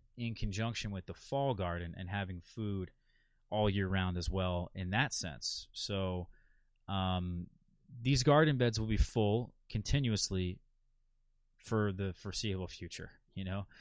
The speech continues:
Um, and I think that's really how you get the most amount of food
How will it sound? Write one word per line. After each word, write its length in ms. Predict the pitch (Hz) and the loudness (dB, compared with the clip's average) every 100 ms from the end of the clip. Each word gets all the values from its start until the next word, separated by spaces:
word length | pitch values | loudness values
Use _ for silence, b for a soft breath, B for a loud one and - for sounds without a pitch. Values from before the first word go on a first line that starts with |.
| B B | B B
Um, 420 | 95 98 98 98 98 | -4 0 2 0 -2
and 120 | 117 | -2
I 100 | 113 | -2
think 280 | - - 139 | -2 -4 -4
that's 280 | 135 123 - | -2 -2 -2
really 260 | 120 123 117 | -2 -2 0
how 380 | 117 113 110 92 | 0 0 0 -2
you 140 | 113 | -6
get 200 | 110 107 | -4 -4
the 80 | 107 | -2
most 300 | 104 107 - | 0 0 -2
amount 200 | 104 98 | -2 -2
of 80 | - | -4
food 340 | 101 92 92 | -4 -4 -6